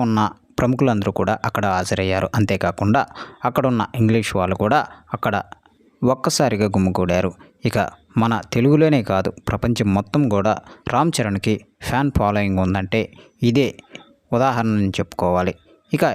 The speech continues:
ఇలాంటి స్థాయి ఇక ఏ హీరోకి మాత్రం లేదని చెప్పుకోవాలి. ఎందుకంటే మన తెలుగు వాళ్ళు ఎక్కడైనా మీటింగ్ పెడితే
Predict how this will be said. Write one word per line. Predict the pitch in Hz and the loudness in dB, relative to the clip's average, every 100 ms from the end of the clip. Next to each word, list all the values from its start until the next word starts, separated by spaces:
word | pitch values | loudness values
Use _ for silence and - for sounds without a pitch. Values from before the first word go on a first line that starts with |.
| 120 135 | 0 0
ఇలాంటి | 156 165 135 117 - | 2 0 0 -2 -4
స్థాయి | - 127 139 127 98 113 | -2 2 2 2 -2 -4
ఇక | 110 104 104 110 | -2 -2 0 2
ఏ | 110 | 2
హీరోకి | 104 104 101 104 | 2 0 0 0
మాత్రం | 95 92 113 104 | 0 0 2 2
లేదని | 92 98 98 | 0 0 -2
చెప్పుకోవాలి. | 98 - - 92 95 101 - - - | -4 -4 -2 0 0 -2 -8 -10 -2
ఎందుకంటే | 107 110 101 98 113 - - - 135 | 0 0 -2 0 -2 -4 -10 0 2
మన | 160 - - 131 | 2 -2 -4 0
తెలుగు | 131 147 135 | 2 4 2
వాళ్ళు | 120 120 - - | 2 0 -2 -4
ఎక్కడైనా | 104 110 110 107 - - - 113 | -2 -2 0 -2 -4 -14 -2 0
మీటింగ్ | 104 110 98 | 2 2 0
పెడితే | 90 - | 0 -2